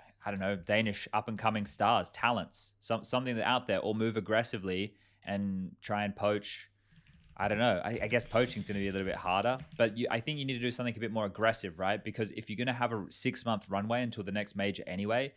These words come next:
start now. Like, start building the base right now. And if you do have a couple of good players that you can bring into a system, and Glaive, like, is able to use these new pieces and adjust to the way the game's being played right now, that might be a better method than holding on to what you have.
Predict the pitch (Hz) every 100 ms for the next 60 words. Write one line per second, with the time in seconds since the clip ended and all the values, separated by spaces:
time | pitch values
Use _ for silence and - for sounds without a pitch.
0 | _ - - 127 127 95 110 90 - _
1 | _ - 104 101 - 123 117 117 113 104
2 | 95 107 95 101 107 101 107 95 98 101
3 | 90 131 131 110 - 98 101 92 101 -
4 | 95 95 90 92 87 101 98 95 95 -
5 | 101 - 101 95 90 98 95 92 92 92
6 | 95 92 92 90 98 - 90 90 92 92
7 | 95 - 95 92 85 90 - - - 87
8 | 104 98 - 98 95 92 90 98 92 95
9 | 87 92 87 87 87 98 85 - 117 131
10 | 135 123 113 101 110 104 107 107 92 98
11 | 104 101 101 98 - 98 82 92 98 127